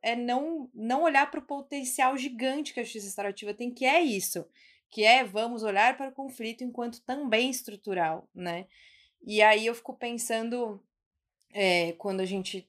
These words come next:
né, tá falando aí de, de falar de um lugar mais acadêmico e trazer os casos, assim, né, enquanto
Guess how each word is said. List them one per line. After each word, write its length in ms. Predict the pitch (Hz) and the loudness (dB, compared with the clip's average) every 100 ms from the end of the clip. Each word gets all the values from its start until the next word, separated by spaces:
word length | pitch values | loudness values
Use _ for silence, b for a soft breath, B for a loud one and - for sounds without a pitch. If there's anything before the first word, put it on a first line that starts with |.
| - | -14
né, 220 | 190 196 | -8 -6
tá 140 | 190 185 | -6 -6
falando 420 | 196 185 185 180 | -2 -2 -2 -2
aí 220 | 175 175 | -2 -4
de, 360 | 165 175 170 - - - _ | -8 -10 -10 -16 -20 -20 _
de 240 | 180 185 | -14 -8
falar 360 | - 196 185 190 | 4 6 6 2
de 120 | 196 | -2
um 80 | 190 | -6
lugar 420 | 180 180 180 175 b b b - | 0 4 4 0 b b b -8
mais 280 | 175 180 185 | -4 0 -2
acadêmico 840 | - 175 165 185 226 214 180 - | -2 -6 -2 0 2 0 -2 -6
e 60 | 180 | -8
trazer 320 | 185 175 185 | -4 -2 -2
os 180 | 180 - | -2 -8
casos, 480 | - 180 202 175 175 | -4 0 0 0 -4
assim, 300 | 170 196 180 | -4 -4 -6
né, 140 | 180 | -8
enquanto 840 | 180 - 175 170 175 165 156 143 | -8 -8 -10 -8 -8 -8 -10 -14